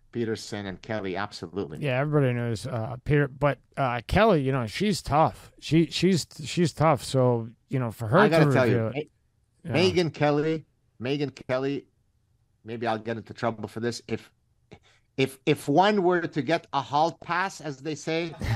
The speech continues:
Speaker 1: Megyn Kelly is the, Megyn
Speaker 2: Yeah.
Speaker 1: Kelly is the ultimate woman. Be-, you know why? Because number one, I mean, she's a honey badger.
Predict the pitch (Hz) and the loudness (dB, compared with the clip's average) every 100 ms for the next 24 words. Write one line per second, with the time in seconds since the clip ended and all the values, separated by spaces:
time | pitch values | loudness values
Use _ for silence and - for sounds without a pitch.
0 | 113 143 143 143 117 127 120 110 107 101 | -2 -4 -4 -8 -6 -6 -4 -6 -6 -8
1 | - _ _ _ - - 143 143 156 131 | -10 _ _ _ -20 0 4 6 6 4
2 | 165 165 151 117 135 135 151 160 143 135 | 2 4 2 0 -4 -2 -2 -4 -6 -4
3 | 139 120 113 - 135 151 139 151 147 135 | -6 -4 -8 -10 -6 -2 0 0 -2 -8
4 | 127 131 127 127 120 139 143 - - _ | -8 -8 -8 -6 -4 -4 -4 -8 -20 _
5 | _ _ _ - 101 101 92 - 127 107 | _ _ _ -10 -8 -8 -12 -10 -6 -6
6 | - 113 101 90 82 78 101 | -4 -4 -4 -6 -8 -10 -14